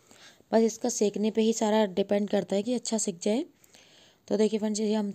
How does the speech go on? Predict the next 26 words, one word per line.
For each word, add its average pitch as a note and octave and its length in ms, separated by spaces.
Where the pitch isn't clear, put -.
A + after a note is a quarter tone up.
थोड़ा G#3 120
थोड़ा G#3+ 200
करके G#3+ 240
डालते F#3+ 320
रहेंगे, G3+ 240
जहाँ G#3 220
पे F3+ 120
हमें G#3 140
जगह F#3+ 260
दिखती F#3+ 240
जा G3 140
रही G#3 100
है। A#3 80
अभी G#3 180
जगह F#3+ 220
है, G#3 120
काफ़ी A3 260
झाग F#3+ 260
है, G#3+ 60
तो G3 100
समझ F#3 260
में G3 120
नहीं F#3+ 140
आ F3+ 80
रहा F3+ 100
है। A3 100